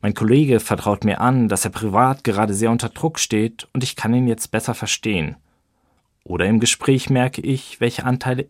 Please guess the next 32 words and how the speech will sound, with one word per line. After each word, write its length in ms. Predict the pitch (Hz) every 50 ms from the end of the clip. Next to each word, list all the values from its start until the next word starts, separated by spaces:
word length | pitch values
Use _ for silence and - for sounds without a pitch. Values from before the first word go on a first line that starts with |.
| _ _
ich 300 | 190 185 - - - -
an 120 | 80 78
unserem 320 | 69 71 - 82 80 80
Konflikt 560 | 76 - 82 78 - - - 73 - _ - -
habe. 340 | 80 78 76 73 90 - - _ _ _ _ _ _ _ _ _ _ _ _ _ _ _ _ _ _ _
Vielleicht 500 | _ - 139 147 156 180 208 196 - -
fordert 340 | - 170 170 160 170 160 165
der 140 | 160 151 143
Weg 260 | 156 160 170 156 -
viel 240 | - - 170 160 151
von 260 | - - 135 110 95
mir, 340 | 92 90 82 78 78 - - _ _ - _
aber 160 | - 107 135 135
am 120 | 131 -
Ende 300 | - 165 190 196 185 170
bin 160 | 139 131 123
ich 120 | 110 - -
stolz, 460 | - - 131 127 143 151 143 - -
wenn 140 | 110 101 95
ich 160 | 90 - 107
merke, 520 | 104 107 110 117 - - 117 113 120 123 _ _ _ _ _
"Wow, 460 | 95 90 82 78 78 69 - - _ _ _ _ _ _
ich 180 | - - - -
hab's 220 | 101 - - -
geschafft." 640 | - 101 - - - 92 - - - - _ - _ _ _ _ _ _ _ _ _ _ _ _ _ _ _ _ _ _ _ _ _ _ _ _ _
Eine 280 | - - 80 87 98 107
Erfahrung 680 | 110 131 127 - - 131 123 123 120 123 131 131 135
mache 140 | 131 131 -
ich 140 | - - 143
auf 180 | 139 - - _ -
alle 220 | 135 135 110 -
Fälle, 420 | - - 85 80 80 82 82 80